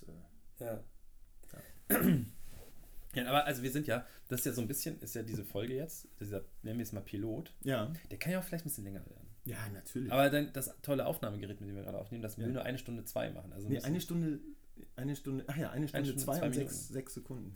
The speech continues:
Speaker 2: Aber wir können das ja
Speaker 1: Mal
Speaker 2: einfach dann
Speaker 1: gucken.
Speaker 2: hinten ranhängen. Wir drücken einfach nochmal auf Play.
Speaker 1: <laughs> Das ist ja gewieft.
Speaker 2: Das müssen wir dann nur schnell schneiden. Dann
Speaker 1: Ja,
Speaker 2: müssen
Speaker 1: das
Speaker 2: wir
Speaker 1: kriegen wir
Speaker 2: schneiden.
Speaker 1: hin. Das, da, wir machen so schnelle Schnitte, besser als Edward
Speaker 2: Okay.
Speaker 1: mit seinen Scheren hin.
Speaker 2: Ähm, nee, aber das soll ja so ein bisschen Orientierung sein, dass die
Speaker 1: Ja.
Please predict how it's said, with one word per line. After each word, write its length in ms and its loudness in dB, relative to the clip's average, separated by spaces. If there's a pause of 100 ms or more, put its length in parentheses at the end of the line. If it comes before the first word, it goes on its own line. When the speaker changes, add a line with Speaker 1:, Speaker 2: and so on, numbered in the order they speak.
Speaker 2:
Aber 120 2
wir 60 -4
können 120 0
das 120 2
ja 80 4
Speaker 1:
Mal 20 4
Speaker 2:
einfach 160 2
dann 140 4
Speaker 1:
gucken. 20 0
Speaker 2:
hinten 160 -2
ranhängen. 480 -6
Wir 100 -6
drücken 220 -2
einfach 160 -2
nochmal 200 -4
auf 120 -10
Play. 240 -12 (140)
Speaker 1:
<laughs> 480 -2 (580)
Das 140 2
ist 80 2
ja 80 0
gewieft. 220 0
Speaker 2:
Das 100 2
müssen 160 0
wir 80 2
dann 240 2
nur 180 -4
schnell 280 -4
schneiden. 420 -2
Dann 100 -6
Speaker 1:
Ja, 120 6
Speaker 2:
müssen 80 0
Speaker 1:
das 80 0
Speaker 2:
wir 60 -4
Speaker 1:
kriegen 120 4
wir 60 2
Speaker 2:
schneiden. 200 0
Speaker 1:
hin. 80 -6 (320)
Das, 120 -2
da, 40 2
wir 80 8
machen 240 6
so 140 2
schnelle 320 2
Schnitte, 380 0
besser 260 -2
als 160 -2
Edward 240 -2
Speaker 2:
Okay. 80 -2
Speaker 1:
mit 80 -2
seinen 220 0
Scheren 260 -4
hin. 80 -4 (600)
Speaker 2:
Ähm, 460 2 (440)
nee, 100 2
aber 160 4
das 140 0
soll 120 2
ja 120 4
so 100 -2
ein 40 -2
bisschen 260 -4
Orientierung 640 -4
sein, 240 -8
dass 200 -6
die 140 -4
Speaker 1:
Ja. 240 0